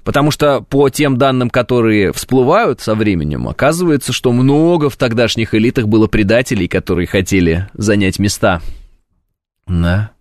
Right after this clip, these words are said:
Но сейчас они в основном по тюрьмам чалятся. Либо на них заведено столько уголовных дел, что, видимо, если они попадут в тюрьму, будут сидеть там лет триста. «Любая война — это защита интересов и активов крупных корпораций, банкиров и олигархов на крови обычных людей», пишет Арман.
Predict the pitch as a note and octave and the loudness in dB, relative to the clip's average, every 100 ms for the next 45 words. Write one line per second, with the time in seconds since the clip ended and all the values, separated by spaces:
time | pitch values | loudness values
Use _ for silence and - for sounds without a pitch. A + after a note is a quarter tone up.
0 | _ B2+ - C#3+ C3+ A#2 A2+ G#2+ G2+ F#2+ | _ -4 0 0 0 0 0 -2 -2 -2
1 | F#2+ F#2+ E2+ F#2 - D3 A2+ E2+ F#2+ - | 0 -2 -2 -2 0 2 2 -2 -4 -2
2 | F#2 D2 - - - - - - - - | 0 -2 -6 -12 -12 -16 -12 -12 -8 0
3 | C3+ C#3 B2+ B2 A#2+ A#2+ A#2+ A#2+ B2 A#2+ | 2 2 2 0 0 0 0 2 0 0
4 | D#3+ C#3+ B2 A2+ A2+ G#2+ G#2 G#2 F#2+ F#2+ | 0 0 0 2 2 0 0 -2 0 0
5 | F2 G2+ A2+ A#2 G#2+ G2+ G#2+ - G2+ G#2 | 0 0 0 2 2 2 2 2 0 0
6 | G2+ G#2 A#2+ A#2+ - G2+ F#2+ D#2+ F#2+ F#2+ | 0 0 0 -2 -2 0 0 -2 -2 -4
7 | D#2+ D#2+ F#2 F2 E2 F2 - - F2+ D2+ | -2 -2 0 0 0 -2 -4 -6 -2 -2
8 | - - - _ - - - - - - | -6 -10 -12 _ -20 -18 -14 -10 -8 -6
9 | - C3+ F#3 G3+ F#3+ F#3 G#3 G#3 E3 C#3+ | -2 2 4 2 2 0 0 -2 -2 -2
10 | D3 E3+ D#3 D3 D3+ D3+ D3+ C3 C3+ C3+ | -2 -2 0 0 0 0 -2 -2 0 0
11 | - D3 A2+ - B2 A#2 A#2 - A#2+ B2+ | 0 0 0 0 -2 0 -2 -2 -2 0
12 | C#3+ D#3 B2+ G2+ A2 A#2 D3 B2+ B2 A#2+ | 0 0 -2 -2 -2 0 0 0 0 0
13 | B2+ C#3 C3+ A2 - A2+ A#2 B2+ C3 B2+ | 0 0 -2 -4 -6 -2 0 2 2 0
14 | B2+ C3 - C3+ D#3+ C#3 G#2+ F#2+ G#2+ G2+ | -2 -2 0 0 0 -2 -4 -4 -2 0
15 | F2+ C2+ | 0 -2